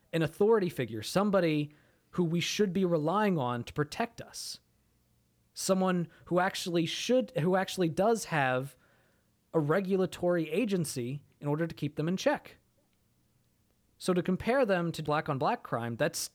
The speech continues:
that's a complete non sequitur. Number two, it is important to recognize that it is, the numbers are disproportionate. So,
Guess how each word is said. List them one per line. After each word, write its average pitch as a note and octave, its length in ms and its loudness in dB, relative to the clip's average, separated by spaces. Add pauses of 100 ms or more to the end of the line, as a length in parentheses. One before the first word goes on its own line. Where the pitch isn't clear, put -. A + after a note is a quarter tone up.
that's D#3+ 160 -6
a E3+ 40 -10
complete F3 360 -2
non F3+ 180 -4
sequitur. - 520 -6 (1400)
Number F3 200 -2
two, - 360 0 (1400)
it F#3 140 2
is G3 140 0
important G3+ 520 0
to F#3 100 -4
recognize C#3 920 -4 (600)
that F#3 160 4
it G3+ 200 -2
is, A3+ 560 0 (120)
the F3 80 2
numbers A#3 540 2
are E3+ 220 0
disproportionate. - 1300 -6 (1600)
So, F#3+ 400 0